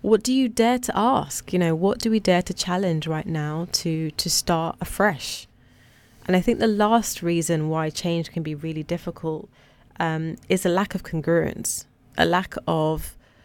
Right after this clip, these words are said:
one, the organization perpetuating an image that they think they want to be seen as versus what's actually happening internally. And this consistent lack of alignment is always where you're gonna see poor retention,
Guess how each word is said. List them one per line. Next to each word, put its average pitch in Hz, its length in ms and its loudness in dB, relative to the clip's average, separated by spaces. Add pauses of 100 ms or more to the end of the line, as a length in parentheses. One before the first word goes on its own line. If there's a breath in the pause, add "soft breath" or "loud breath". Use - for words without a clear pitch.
(1120 soft breath)
one, 190 360 4
the 185 140 4
organization 170 600 2
perpetuating 160 800 -2
an 156 100 0
image 156 460 0
that - 160 -4
they 156 140 -2
think - 380 0
they 151 120 0
want 143 200 -4
to - 80 -10
be 147 100 -6
seen - 320 -4
as - 240 -4
versus 160 420 -4
what's - 240 -2
actually - 300 -4
happening 156 360 -6
internally. 151 720 -6 (440 soft breath)
And 175 220 2
this 185 200 2
consistent - 880 -2
lack - 280 -6
of 160 100 -4
alignment 156 720 0
is 156 220 -2
always 156 420 0
where 156 100 0
you're 156 140 -2
gonna 156 240 -2
see 151 420 -4 (320 soft breath)
poor 165 280 4
retention, 147 800 -2